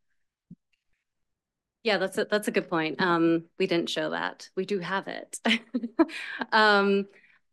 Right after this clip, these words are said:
at nighttime, I think, um, the, well, the, the light itself isn't obviously pointing to the sky and it's not pointing to the sidewalk, right? So it's primarily focusing on the artwork itself.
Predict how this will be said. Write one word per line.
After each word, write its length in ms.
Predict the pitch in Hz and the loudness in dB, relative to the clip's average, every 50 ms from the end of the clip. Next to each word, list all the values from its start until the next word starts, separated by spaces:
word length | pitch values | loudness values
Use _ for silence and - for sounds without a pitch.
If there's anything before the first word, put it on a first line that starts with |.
| _ _ _ - | _ _ _ 0
at 220 | 220 226 220 - | 2 2 4 4
nighttime, 720 | 220 226 220 240 - - - 285 285 277 269 254 247 226 | 4 4 4 4 2 0 0 2 4 4 4 4 2 2
I 120 | - 208 | 0 -2
think, 360 | 202 - - 208 196 202 196 - - - - - | -4 -2 -2 0 0 0 -2 -4 -14 -12 -8 -6
um, 680 | 190 180 170 165 165 160 165 175 - - - - 175 _ _ _ _ _ - - - _ _ _ _ _ _ _ _ _ _ _ _ _ _ _ _ _ | -4 -4 -2 -4 -4 -4 -4 -6 -6 -8 -12 -14 -14 _ _ _ _ _ -20 -20 -20 _ _ _ _ _ _ _ _ _ _ _ _ _ _ _ _ _
the, 440 | - 175 202 202 190 196 185 175 - - | -6 0 4 4 6 6 4 2 0 0
well, 380 | 208 214 208 208 - - _ _ _ _ _ _ _ _ _ _ _ _ _ _ _ _ _ _ _ _ _ _ _ _ _ | 4 6 6 6 4 0 _ _ _ _ _ _ _ _ _ _ _ _ _ _ _ _ _ _ _ _ _ _ _ _ _
the, 300 | 208 202 226 226 220 214 - | 0 4 6 6 6 6 4
the 120 | 220 233 | 4 4
light 300 | 233 226 214 226 247 262 | 6 6 4 4 4 2
itself 400 | 247 247 - - 226 202 220 226 - | 2 -2 0 0 0 0 0 0 -2
isn't 260 | - 202 180 202 - | -4 -2 0 -2 0
obviously 360 | - 151 156 180 196 - - 196 | 0 -2 -2 -2 -4 -2 -2 -4
pointing 380 | - 196 196 196 185 185 185 | -2 0 -2 0 0 -2 -8
to 100 | 175 196 | -8 -8
the 80 | - 254 | -10 -10
sky 420 | - - - 185 160 170 185 196 | -10 -6 -2 0 0 2 2 2
and 160 | 202 180 175 | 2 2 0
it's 140 | 180 165 - | -2 -2 -4
not 180 | 180 165 - _ | -6 -8 -8 _
pointing 360 | _ 190 175 170 170 175 165 | _ -2 -2 -2 -4 -6 -8
to 100 | 160 - | -8 -10
the 80 | 143 160 | -16 -14
sidewalk, 540 | - - 156 156 151 - - - - - - | -10 -8 -8 -8 -8 -10 -10 -12 -10 -8 -6
right? 240 | 175 165 170 165 - | -4 -4 -4 -4 -4
So 100 | - 180 | -6 -8
it's 100 | 160 - | -8 -8
primarily 460 | - - 175 175 175 170 170 175 175 | -6 -2 0 2 2 2 2 0 -2
focusing 440 | 175 - 170 165 - - - 170 165 | 0 -2 -2 -2 -2 -4 -6 -4 -2
on 120 | 165 165 | -2 -2
the 120 | 165 156 | -4 -4
artwork 420 | 160 165 - - - 170 165 _ - | -6 -8 -10 -8 -8 -10 -10 _ -12
itself. 540 | 156 _ - - 165 160 175 202 - - | -14 _ -6 -4 -2 -2 -2 -2 -6 -16